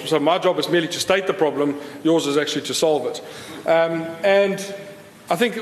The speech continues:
what's, uh, this was initially, uh, envisaged as a panel discussion, 'cause if I'm, if I'm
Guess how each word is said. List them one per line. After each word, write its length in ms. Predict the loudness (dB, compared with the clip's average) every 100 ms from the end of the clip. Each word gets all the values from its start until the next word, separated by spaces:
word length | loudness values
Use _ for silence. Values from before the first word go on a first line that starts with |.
| -6 2
what's, 540 | 2 2 0 0 -2
uh, 380 | -6 -8 -8 -2
this 160 | 0 2
was 140 | 2
initially, 540 | 2 4 4 2 2 0
uh, 60 |
envisaged 460 | 2 4 2 2 2
as 80 | 2
a 40 |
panel 320 | 2 4 4 4
discussion, 560 | 2 0 0 0 -2
'cause 240 | 2 2 2
if 140 | 0
I'm, 360 | 0 0 -4 -4
if 120 | -4
I'm 340 | -2 -2 -6